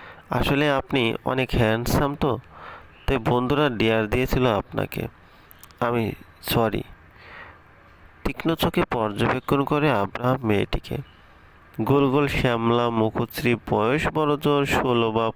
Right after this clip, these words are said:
পনেরো হবে। এই উঠতি বয়সী মেয়েদের কাছে এই ব্যাপারগুলোই অ্যাডভেঞ্চার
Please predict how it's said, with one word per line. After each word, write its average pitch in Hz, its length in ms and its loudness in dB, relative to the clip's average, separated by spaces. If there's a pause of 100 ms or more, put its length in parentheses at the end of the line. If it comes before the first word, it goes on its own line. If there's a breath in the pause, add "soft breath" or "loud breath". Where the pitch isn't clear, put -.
পনেরো 107 320 2
হবে। 113 300 -2 (880 loud breath)
এই 151 120 2
উঠতি 131 320 2
বয়সী 165 340 2
মেয়েদের 160 340 -2
কাছে 165 300 0
এই 104 300 0
ব্যাপারগুলোই 120 840 0
অ্যাডভেঞ্চার 120 800 0